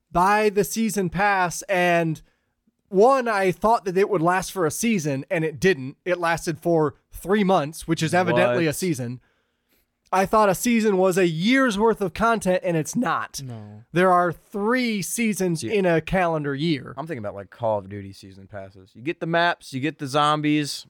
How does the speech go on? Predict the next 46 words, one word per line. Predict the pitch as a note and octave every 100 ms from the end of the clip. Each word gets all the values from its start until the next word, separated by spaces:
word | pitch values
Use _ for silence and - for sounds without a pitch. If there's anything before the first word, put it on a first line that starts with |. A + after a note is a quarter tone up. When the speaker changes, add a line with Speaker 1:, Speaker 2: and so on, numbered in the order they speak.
| _
Speaker 1:
And | A#3 A#3 A#3 F3
that's | G#3+ C#4+ A2+
Speaker 2:
You | D3
get | D3
Speaker 1:
exactly | A3+ C#4 C#4
Speaker 2:
everything. | D4
Speaker 1:
what | C4
I | C4+ D#4
thought | - C4+ -
too, | D#4+ E4+
which | C4 A#2
is | A#3+ C3
Speaker 2:
Mm-hmm. | F#3
Speaker 1:
why | A#3+ C4+
when | B3 A#3
I |
Speaker 2:
Yeah. | G#3+
Speaker 1:
purchased | - C4+ C#4 A#3+
the | B3 A3
Battle | C#3 F3+ G3+ A#3+ G3+
Pass, | - C#3+ A#2 A2+ D#3 - - _ _ _
I | D#3
guess | D3+ E3
it's | D#3+
not | E3 D#3 - _ _ _ -
quote | - F3 E3+
unquote | E3 D3+ F3+ D#3+ - _
season | - - - G3+ G#3+ D#3+ C3+
pass | - A#2+ G#2 A#2+ -
anymore. | D3 C3+ B2+ B2 C#3
We've | D3+
gotta | E3+ D3+ D3 - _ _
move | D#3 F3 A3+ G#3
on. | G#3 A3
It's | G3+
a | G3+
different | G3+ A#3+ A3 -
term | F#3 A3 A3+ F#3+
now, | D3+ E3
so | -
I | F3+
should | E3 G#3+
have | F#3
known | G3 G3+
that | F#3 F3
was | D#3 -